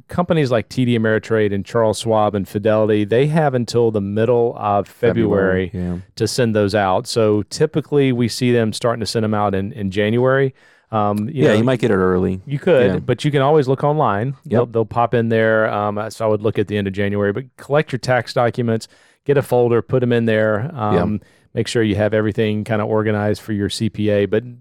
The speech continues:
Speaker 1: timing-wise, um, the other thing that's confusing sometimes is that mutual fund companies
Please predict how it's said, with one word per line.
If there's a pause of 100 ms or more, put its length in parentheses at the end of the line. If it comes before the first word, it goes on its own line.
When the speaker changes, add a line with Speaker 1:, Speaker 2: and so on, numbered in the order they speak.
Speaker 1:
timing-wise, (460)
um,
the
other
thing
that's
confusing
sometimes
is
that
mutual
fund
companies